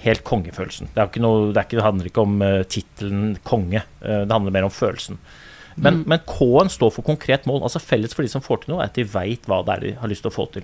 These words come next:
Speaker 1: Hvilke problemer de skal løse, eller hvilke mål de skal nå. O-en står for oversikt. Få oversikt over hva målet krever, og hvor du er i forhold til målet. Alt du kan påvirke, alt du ikke kan påvirke. Få oversikt. N-en står for nøyaktig planlegging.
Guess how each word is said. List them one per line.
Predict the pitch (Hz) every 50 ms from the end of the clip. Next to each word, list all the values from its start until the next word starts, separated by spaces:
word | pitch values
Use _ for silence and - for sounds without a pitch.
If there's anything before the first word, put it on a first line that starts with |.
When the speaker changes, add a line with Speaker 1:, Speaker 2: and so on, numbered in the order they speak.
| - -
Speaker 1:
Hvilke | - 110 - - 135
problemer | - 131 113 110 101 98
de | 92
skal | - - 113
løse, | 120 127 104 - - -
eller | 226 175 123 120
hvilke | - - 139
mål | 120 107 98 92 90 95
de | 98
skal | - - - 104
nå. | 98 98 104 - - - - - - - - - - - - - - - - - - - - - - -
O-en | 135 123 123 156 214 208
står | - 120 -
for | - - - -
oversikt. | 156 135 104 90 - 90 85 - 127 - - - - - - - -
Få | - - - 190 190 226 233 - -
oversikt | 185 165 107 92 92 - - 160 160
over | 123 110 113 120
hva | 110 113 107
målet | 110 101 92 95 101 117
krever, | - 131 107 98 107 180
og | - 127 131 -
hvor | 107 95 -
du | 127 107 -
er | - 95 98 113 113
i | 127
forhold | - - 104 -
til | - 104
målet. | 101 87 87 90 95 - -
Alt | 123 185 202 190 -
du | -
kan | 165 - 170
påvirke, | - - 123 113 127 - - 254
alt | - 156 - -
du | -
ikke | 95 - - - 104
kan | 92 87
påvirke. | 85 101 92 92 - - 120
Få | - - - - - - - 151 117
oversikt. | 92 95 - 107 95 - - - - - - - - - - _ -
N-en | 123 113 113 143 180
står | - - 117
for | - 127
nøyaktig | 131 135 131 107 - - - 143
planlegging. | - 127 104 92 90 92 104 151 240